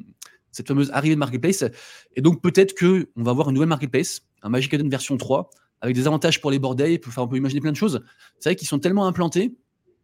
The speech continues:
Pour moi, c'est un peu le too big to fail. Et, euh, ils construisent depuis très, très longtemps. Donc voilà, moi, j'ai envie d'y croire, en tout cas, au Bored Ape, même si à court terme, en vrai, ça va vite, hein. Euh, bon, là, on parle des, je pourrais remontrer les Pudgy, mais il suffit, là, on en voit combien ? On en voit, on en voit cinq par ligne.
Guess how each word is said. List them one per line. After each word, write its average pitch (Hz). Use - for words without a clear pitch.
Pour 135
moi, 190
c'est -
un 151
peu 190
le 170
too 160
big 160
to 165
fail. 170
Et, 131
euh, 127
ils 139
construisent 151
depuis -
très, -
très 175
longtemps. 165
Donc 135
voilà, 131
moi, 143
j'ai 156
envie 175
d'y 147
croire, 170
en 151
tout 127
cas, 170
au 165
Bored 127
Ape, 147
même 147
si 185
à 165
court -
terme, 165
en 117
vrai, 156
ça 139
va 131
vite, 185
hein. 143
Euh, 104
bon, 123
là, 143
on 123
parle 131
des, 101
je -
pourrais 127
remontrer 127
les 135
Pudgy, 143
mais 127
il 127
suffit, 175
là, 160
on 143
en 127
voit 131
combien ? 139
On 120
en 110
voit, 110
on 110
en 113
voit 120
cinq 156
par 139
ligne. 165